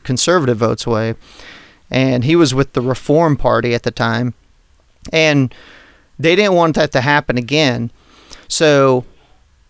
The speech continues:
the Republican, they didn't really tie Bush to him so much, W, but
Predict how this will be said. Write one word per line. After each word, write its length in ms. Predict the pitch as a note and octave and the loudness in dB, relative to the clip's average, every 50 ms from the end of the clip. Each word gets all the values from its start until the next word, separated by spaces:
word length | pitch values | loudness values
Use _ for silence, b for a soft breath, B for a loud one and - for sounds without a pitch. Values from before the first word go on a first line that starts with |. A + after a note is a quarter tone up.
| _ _ _ _ | _ _ _ _
the 160 | B2+ - D#3+ | -4 -2 0
Republican, 680 | C#3+ D3 C#3 - D#3+ E3+ E3+ E3+ D#3+ - D3+ C#3+ C#3+ B2+ - - | 2 2 2 2 2 2 2 0 0 2 2 2 0 0 -2 -6
they 160 | - - - | -6 -2 0
didn't 360 | F#3 E3+ F#3+ A3 A#3+ A#3 F#3+ | 2 2 4 2 2 0 2
really 340 | G3+ G#3 G3 F3+ E3 D#3 C3 - _ _ | 2 2 4 4 4 2 0 -4 _ _
tie 260 | - - - E3 D3 C3+ | -6 -4 -2 -2 -2 -2
Bush 380 | A2 - D#3 D#3+ E3+ - - - | -2 0 2 2 2 2 0 -2
to 120 | - D3 | 0 0
him 140 | C#3 C3+ C3+ | 0 0 0
so 180 | - - C3+ C3 | 0 0 0 2
much, 360 | C3 C3+ C3+ C3 - - C3+ | 2 2 0 0 -2 -2 0
W, 440 | B2 D3 D3+ C#3 B2 B2 B2 C3 B2+ B B B B B B | 2 2 2 2 0 -2 -2 -2 -4 B B B B B B
but 320 | B2 D3+ C#3+ C#3 C3+ - | 0 2 2 4 2 0